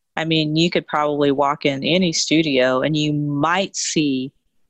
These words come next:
you might see one Black instructor, maybe one. If you see more than that, then that's a big deal. But typically you'll see maybe one, if not any at all. A lot of the workshops at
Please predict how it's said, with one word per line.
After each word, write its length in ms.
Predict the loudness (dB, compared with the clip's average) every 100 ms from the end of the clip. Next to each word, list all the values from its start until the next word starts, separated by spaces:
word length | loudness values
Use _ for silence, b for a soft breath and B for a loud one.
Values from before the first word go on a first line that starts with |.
| _ _ _ 2
you 120 | 4
might 300 | 4 2 -2
see 200 | -2 -2
one 680 | -2 0 2 2 -2 -4 -8
Black 360 | -2 0 0
instructor, 600 | -6 -6 -4 -6 -4 -6 -2
maybe 500 | 2 2 0 -2 -2
one. 440 | 0 0 -2 -6 B B -4
If 140 | 0
you 100 | 2
see 300 | 0 2 4
more 300 | 4 4 2
than 180 | 0 -2
that, 340 | -2 -2 -2 0
then 280 | 0 -2 -10 -4
that's 260 | -4 -2
a 60 | -4
big 260 | 0 0 2
deal. 380 | 0 0 -4 _ B B B _ _ _ _ -2
But 400 | 0 0 -4 -4
typically 480 | -2 0 0 0
you'll 220 | 0 -2 -2
see 340 | -4 -2 -2
maybe 320 | 0 0 0
one, 380 | 0 0 -2 -2
if 220 | -2 -2
not 400 | -2 0 0 -2 -4 _
any 300 | -2 -2 0
at 60 | 0
all. 420 | 0 -2 -6 -14 -20 B B B B -6
A 80 | -2
lot 280 | 0 0 0
of 100 | -2
the 120 | 0
workshops 960 | 0 -2 -2 0 0 0 -4 -8 -8 -4
at 340 | -2 0 -2